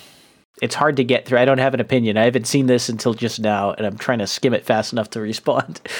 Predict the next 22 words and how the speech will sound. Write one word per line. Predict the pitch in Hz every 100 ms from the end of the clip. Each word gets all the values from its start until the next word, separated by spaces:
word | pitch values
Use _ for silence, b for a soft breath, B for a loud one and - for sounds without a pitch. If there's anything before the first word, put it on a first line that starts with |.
| B B B B _
But | - - _ _ _
thanks | 190 233
for | 254
sharing | - 214 269
it | 147
with | 151 127
me. | 156 247 - _ _ _
I | 139
appreciate | 180 202 147 127
that. | 127 - - _ _ _ _ _ _ _ -
I, | 185 190 - _
I | 160
have | 160 214 214
something | 214 180 151
that | 147
I | 175
could | -
share | - 156
with | 123
you | 135 139 107
if, | 104 -
uh, | - -